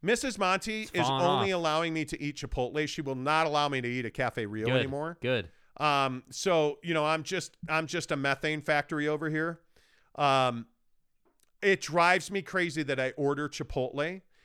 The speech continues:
Speaker 1: and I get the tortilla. I, I've, I structure my calories. I'm trying to stay at twenty-four hundred and ninety-nine calories or less, so twenty-five hundred
Speaker 2: Right.
Speaker 1: calories a day.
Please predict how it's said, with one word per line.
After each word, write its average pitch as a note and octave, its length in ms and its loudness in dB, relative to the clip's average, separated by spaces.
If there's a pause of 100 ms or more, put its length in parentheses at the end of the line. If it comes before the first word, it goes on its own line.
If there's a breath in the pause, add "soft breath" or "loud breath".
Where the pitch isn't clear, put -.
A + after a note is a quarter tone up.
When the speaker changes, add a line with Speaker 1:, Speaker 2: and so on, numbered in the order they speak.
(140)
Speaker 1:
and G#3+ 140 4
I C4+ 140 4
get B3 280 -4
the G#3+ 80 -4
tortilla. E3 500 -2
I, F3+ 380 0
I've, G3 320 0 (320)
I F3+ 100 0
structure - 460 -4
my F#3+ 160 -2
calories. D#3 680 -2 (400)
I'm D3 80 -10
trying G3+ 280 2
to G#3 60 -4
stay G3+ 400 0
at E3 220 -2
twenty-four F3 600 -2
hundred D#3+ 240 -2
and C#3 100 -6
ninety-nine C3 500 -2
calories A2+ 460 -4
or G2 80 -6
less, D#2+ 240 -12
so - 100 -12
twenty-five G2+ 460 0
hundred F#2+ 140 -2
Speaker 2:
Right. F#2 80 -12
Speaker 1:
calories F2+ 340 -8
a - 60 -18
day. E2 140 -16